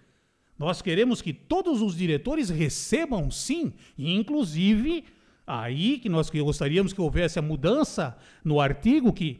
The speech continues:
professores optando por seu salário ou diretores. Respeitamos a opinião, volto a insistir,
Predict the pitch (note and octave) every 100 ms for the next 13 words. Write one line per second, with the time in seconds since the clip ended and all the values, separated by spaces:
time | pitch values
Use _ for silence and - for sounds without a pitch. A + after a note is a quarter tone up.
0 | - - D#3 D3 C3+ - A3 D4+ F4+ F4+
1 | - - - - _ _ _ _ _ _
2 | _ - D3 - E3+ E3+ F3+ D#3+ F#3+ E3+
3 | C4 A3 C4+ A#3 A#3 A3+ C4 C#4 F#3 B2
4 | - - _ - G3 C4 - A3+ F3+ -
5 | - D4 C4 G#3+ E3 D3 C3+ C#3 G#3 A#3+
6 | - _ _ _ _ _ _ _ _ C#3+
7 | A#2 E3 A3+ A#3 F#3+ D#3 C3 - G3